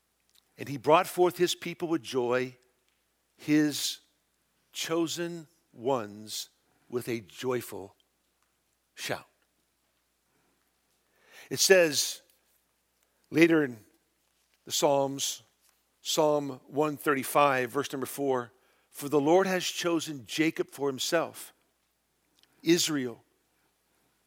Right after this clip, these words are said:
for his own possession." Remember Deuteronomy chapter seven? Of course you do.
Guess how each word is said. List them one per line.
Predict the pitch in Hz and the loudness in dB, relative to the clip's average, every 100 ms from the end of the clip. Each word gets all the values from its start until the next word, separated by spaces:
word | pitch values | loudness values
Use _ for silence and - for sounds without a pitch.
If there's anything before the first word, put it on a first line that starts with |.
| _ _ _ | _ _ _
for | - 151 | -10 -8
his | 127 | -6
own | - 165 147 135 | -6 -8 -10 -12
possession." | 131 117 147 - 110 107 _ _ _ _ _ _ _ _ _ _ _ _ _ _ _ _ - | -12 -10 -8 -8 -10 _ _ _ _ _ _ _ _ _ _ _ _ _ _ _ _ _ -6
Remember | 165 | -4
Deuteronomy | 143 160 160 160 151 | 0 2 4 2 2
chapter | 170 - | 0 0
seven? | 127 165 170 202 - _ _ _ _ _ _ _ _ _ | 0 2 2 -2 -14 _ _ _ _ _ _ _ _ _
Of | _ | _
course | - 185 - | -6 -6 -6
you | |
do. | 110 98 | -8 -10